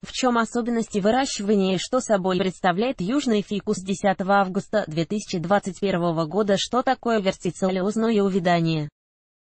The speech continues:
томатов, как его распознать и чем лечить? Десятого августа две тысячи двадцать первого года. Сорт малина «Моросейка». Какими ягодками порадует бесшипный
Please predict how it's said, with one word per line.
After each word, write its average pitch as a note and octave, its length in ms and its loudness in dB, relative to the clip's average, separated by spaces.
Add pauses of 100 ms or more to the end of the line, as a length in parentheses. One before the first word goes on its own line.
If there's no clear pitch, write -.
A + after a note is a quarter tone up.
(180)
томатов, G3+ 540 0
как A3 200 0
его G3+ 240 2
распознать F#3 680 2
и G3+ 80 0
чем C4 240 0
лечить? G#3+ 360 0
Десятого F#3 560 0
августа F#3+ 420 0
две F3 180 2
тысячи G#3+ 340 -4
двадцать F#3 460 0
первого A#3 400 2
года. F3+ 340 0
Сорт G3 380 -2
малина F#3+ 460 2
«Моросейка». F3 720 0
Какими G#3 440 2
ягодками F#3 640 0
порадует A#3 440 2
бесшипный F3+ 720 -2